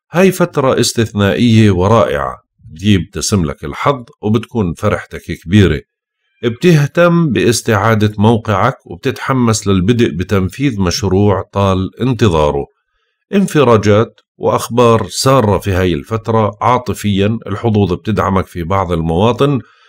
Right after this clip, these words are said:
فحاول إنك تستغل هذا النهار. برج السرطان.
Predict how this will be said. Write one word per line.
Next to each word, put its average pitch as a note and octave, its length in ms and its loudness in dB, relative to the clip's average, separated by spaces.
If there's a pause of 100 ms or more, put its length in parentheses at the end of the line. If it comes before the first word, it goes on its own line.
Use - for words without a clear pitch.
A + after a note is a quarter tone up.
(120)
فحاول G#2+ 480 0
إنك D#2+ 220 -2
تستغل E2 720 0
هذا D#2+ 220 -2
النهار. D2+ 500 -2 (4000)
برج A2 340 2
السرطان. F2 840 0